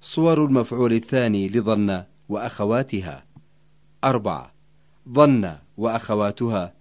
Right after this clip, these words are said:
من حيث التصرف والجمود. خمسة، الاستغناء عن مفعولي ظن وأخواتها بالمصدر المؤول.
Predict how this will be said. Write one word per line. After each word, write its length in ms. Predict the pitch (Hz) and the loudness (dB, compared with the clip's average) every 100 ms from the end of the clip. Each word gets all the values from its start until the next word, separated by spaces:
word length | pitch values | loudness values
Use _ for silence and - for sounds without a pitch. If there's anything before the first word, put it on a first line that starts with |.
| _ _ _ - | _ _ _ -2
من 280 | 113 113 98 | 0 0 -2
حيث 400 | - 131 135 131 | -6 -6 -4 -6
التصرف 680 | 131 110 - 113 104 95 104 85 78 | -6 -8 -4 -4 -4 -4 -6 -8 -6
والجمود. 720 | 110 113 120 95 67 - - _ _ _ _ _ | -8 -4 -4 -4 -8 -16 -20 _ _ _ _ _
خمسة، 520 | - - 131 - 80 - _ _ _ _ _ _ 127 | -8 -2 -2 -2 -10 -14 _ _ _ _ _ _ -4
الاستغناء 720 | 120 - 131 120 156 170 147 | -4 -2 -2 0 2 2 2
عن 220 | 135 123 | 2 2
مفعولي 720 | 127 123 117 113 139 135 - 127 | 2 -2 -2 0 0 -4 -12 -2
ظن 460 | 127 113 95 73 76 | 0 2 -2 -6 -8
وأخواتها 960 | 110 117 - 113 101 101 113 98 87 - _ _ _ _ | -4 -4 -2 -2 -2 -2 -4 -4 -10 -16 _ _ _ _
بالمصدر 680 | 110 110 92 107 107 113 120 | -4 -2 -2 -4 -4 0 0
المؤول. 600 | 120 127 143 101 82 - | 0 -4 -4 -6 -8 -12